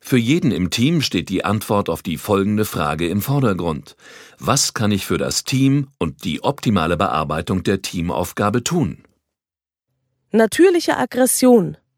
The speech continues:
Speaker 1: Gibt es ausreichend aggressives, manchmal auch zerstörerisches Potenzial in der Mannschaft?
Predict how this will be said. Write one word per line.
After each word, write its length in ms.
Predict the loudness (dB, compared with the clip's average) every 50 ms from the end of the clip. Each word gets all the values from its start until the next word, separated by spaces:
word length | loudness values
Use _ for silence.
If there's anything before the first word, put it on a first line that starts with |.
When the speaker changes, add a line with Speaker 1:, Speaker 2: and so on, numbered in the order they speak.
| _ _ _ _ _ _ _ _ _ _ _ _ _ _ _ _ _ _ _ _ -20 -20 -20 _ _ -2
Speaker 1:
Gibt 280 | 0 0 2 2 2
es 160 | 0 0 2
ausreichend 680 | 2 2 2 2 2 0 0 0 -2 0 -2 -4 -4 -4
aggressives, 840 | -6 -4 -2 0 0 0 0 -2 0 0 0 2 2 0 0 -2 -6 -10 -18 -20 -10 -6
manchmal 400 | -6 -6 -4 -4 -2 -2 -2 -2
auch 120 | -4 -4
zerstörerisches 960 | -4 -4 -2 -2 -2 -2 0 0 0 2 2 0 -2 -2 -4 -4 -4 -4 -6
Potenzial 680 | -4 -4 -4 -2 -2 -2 -2 -2 -2 -2 -2 -2 -2 -2
in 80 | 0
der 100 | 0 0
Mannschaft? 580 | 0 0 -2 -2 -4 -4 -4 -6 -6 -10 -18 _